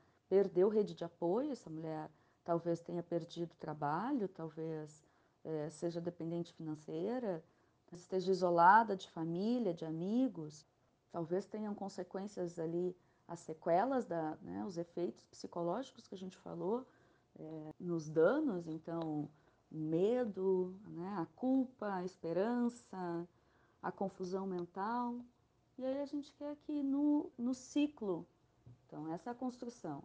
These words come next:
Aí o ciclo vem tensão, que são as brigas, os conflitos, explosão, que é quando a violência estoura. Aqui, na explosão, é que geralmente ela vai, entre aspas, criar coragem,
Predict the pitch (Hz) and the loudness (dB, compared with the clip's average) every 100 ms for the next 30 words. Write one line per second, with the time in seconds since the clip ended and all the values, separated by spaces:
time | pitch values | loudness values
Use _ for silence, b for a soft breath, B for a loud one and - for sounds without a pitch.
0 | _ 202 233 262 - 285 277 - 247 202 | _ -4 -2 -4 -4 -6 -4 -4 -4 -2
1 | 170 147 - _ _ _ _ - 202 190 | -2 -4 -8 _ _ _ _ -2 0 -2
2 | - 214 269 453 - - 170 156 151 147 | -4 -4 -2 -4 -10 -8 -4 -2 -2 -4
3 | 160 247 285 175 - - - 147 _ 143 | 0 0 0 -2 -6 -14 -14 -14 _ -10
4 | 180 - _ - - _ - 240 - 208 | -10 -12 _ -20 -20 _ -6 -6 -2 4
5 | 190 165 170 208 339 403 202 190 175 165 | 4 4 4 4 2 -4 -12 -10 -6 -4
6 | 160 160 165 156 156 156 - 143 143 - | -6 -6 -6 -4 -4 -4 -8 -12 -12 -14
7 | - 147 156 226 370 _ _ _ _ _ | -6 -4 -4 -6 -12 _ _ _ _ _
8 | - 254 294 _ 320 370 233 - _ 196 | -10 -10 -10 _ 8 8 8 -6 _ -4
9 | 233 294 - 185 180 196 240 - - 240 | -2 -2 0 -2 0 -2 -2 -4 -6 -4
10 | 254 208 262 294 233 254 - 262 254 247 | -2 0 2 4 4 0 -2 -4 -4 -2
11 | 185 180 196 240 _ _ _ - 180 202 | -2 0 -2 -6 _ _ _ -2 -2 -2
12 | 175 156 175 190 - 170 - 165 170 170 | -2 0 -2 -4 -12 -14 -10 -4 -2 -2
13 | - 156 147 147 165 180 | -6 -8 -6 -6 -8 -14